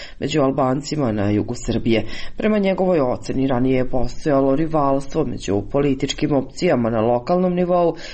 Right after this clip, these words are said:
ali napominje da je postao jedinstven stav prema zvaničnom Beogradu. Sada je taj stav nejasan, kaže on.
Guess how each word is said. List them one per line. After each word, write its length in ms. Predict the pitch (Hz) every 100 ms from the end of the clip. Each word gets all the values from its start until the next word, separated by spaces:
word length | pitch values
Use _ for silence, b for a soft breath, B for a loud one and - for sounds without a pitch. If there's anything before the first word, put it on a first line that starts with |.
| B
ali 220 | - 175
napominje 500 | 180 180 180 170 180
da 80 | 170
je 120 | 175
postao 420 | 175 160 156 185 175
jedinstven 680 | 170 147 160 151 - 139
stav 400 | 135 - 196 156 -
prema 220 | - 107
zvaničnom 640 | 104 123 117 117 117 156 156
Beogradu. 600 | 175 175 165 170 180 143 B B B B
Sada 440 | - - - 92 101
je 140 | 127
taj 180 | 135 190
stav 320 | 185 208 196
nejasan, 640 | 196 202 202 190 - - -
kaže 360 | - - - 87
on. 200 | 87